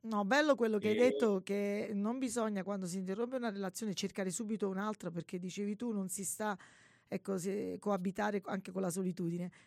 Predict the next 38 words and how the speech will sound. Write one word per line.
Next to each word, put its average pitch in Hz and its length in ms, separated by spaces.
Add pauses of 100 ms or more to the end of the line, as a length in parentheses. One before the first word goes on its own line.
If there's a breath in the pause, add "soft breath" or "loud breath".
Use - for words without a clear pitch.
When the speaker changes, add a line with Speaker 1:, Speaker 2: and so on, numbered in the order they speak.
Speaker 1:
Però 285 480
a - 140
questo 247 400
tuo 277 120
amico 254 640
lo 214 120
preferisco 226 920 (240 loud breath)
rispetto 208 560
a 220 80
quelli 196 340
che 214 100
invece 208 340
non 202 160
accettano 190 800
il 175 80
rifiuto 214 800 (460 soft breath)
e, 190 420
eh, 202 560
pretendono, 190 840
no, 202 180
un 196 120
ritorno 190 720
con 180 240
la 180 140
propria 185 500
ex. - 500 (1400 soft breath)
Speaker 2:
Sì, 180 180
ma 131 200
perché 139 300
si 143 100
è 139 60
gonfiato, 139 600
diciamo, 123 1000
un 113 140
po' 127 160
a 117 80
tutti 156 300
l'ego. 101 680